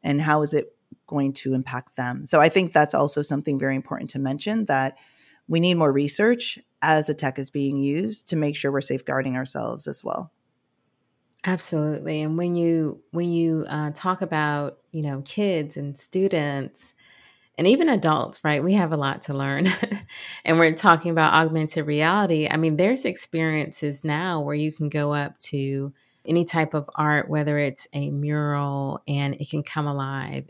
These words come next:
Speaker 2: and talk to you, right, through augmented reality. You probably have to
Speaker 1: Yeah.
Speaker 2: use your phone,
Speaker 1: Yeah.
Speaker 2: but think about the implications for, you know, kids. If we did have these glasses and they can just go outside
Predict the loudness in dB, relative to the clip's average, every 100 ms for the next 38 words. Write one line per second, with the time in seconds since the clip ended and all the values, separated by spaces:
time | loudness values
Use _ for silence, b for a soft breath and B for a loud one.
0 | -8 -8 -8 -12 -12 -14 -12 -10 -8 -2
1 | 0 0 -4 -6 -4 0 0 0 -2 -6
2 | -8 -6 -6 -6 -8 -12 -2 2 2 2
3 | -2 -2 -8 _ 2 2 2 0 -4 -8
4 | B B B -8 -8 0 6 8 8 6
5 | 0 _ _ 4 4 6 4 6 6 4
6 | -2 -2 -2 -4 -4 -2 -2 -4 -6 -6
7 | -8 -10 -4 0 0 -2 -4 -4 -4 -2
8 | -2 -2 -2 -2 -4 -6 -4 0 0 0
9 | -2 -2 -4 -4 -6 -4 -6 -6 -10 -4
10 | -4 -2 -2 -2 0 0 2 0 -4 -4
11 | -2 -2 -2 -6